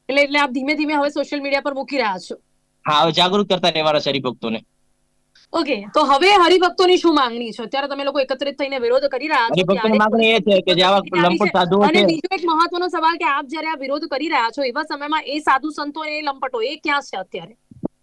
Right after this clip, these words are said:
Speaker 2: અત્યારે ભૂગર્ભમાં ઉતરી ગયા છે. અમે અત્યારે ઓફિસમાં ગયા હતા, ત્યાં પણ કોઈ એક વ્યક્તિ નહોતો. મંદિર,
Speaker 1: હમ.
Speaker 2: મંદિરની અંદર તમે જ્યાં જો વહીવટ કરતા એક પણ હાજર નહોતો.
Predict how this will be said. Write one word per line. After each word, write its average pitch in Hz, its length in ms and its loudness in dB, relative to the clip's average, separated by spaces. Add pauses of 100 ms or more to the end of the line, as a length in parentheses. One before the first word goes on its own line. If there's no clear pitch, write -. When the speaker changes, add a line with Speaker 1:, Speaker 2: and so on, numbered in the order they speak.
(480)
Speaker 2:
અત્યારે 208 280 2
ભૂગર્ભમાં 214 440 4
ઉતરી 214 240 2
ગયા 190 180 2
છે. 180 100 0
અમે 185 160 2
અત્યારે 202 220 2
ઓફિસમાં 190 320 2
ગયા 202 100 0
હતા, 202 80 2
ત્યાં 190 160 0
પણ 277 140 -4
કોઈ 202 140 2
એક 190 140 0
વ્યક્તિ 190 280 0
નહોતો. 208 340 2 (380)
મંદિર, 190 260 4
Speaker 1:
હમ. 190 60 2
Speaker 2:
મંદિરની 202 300 2
અંદર 208 160 2
તમે 208 200 2
જ્યાં 202 160 4
જો 208 80 4
વહીવટ 190 300 4
કરતા 196 220 2
એક 190 160 2
પણ 208 120 2
હાજર 190 220 2
નહોતો. 180 400 2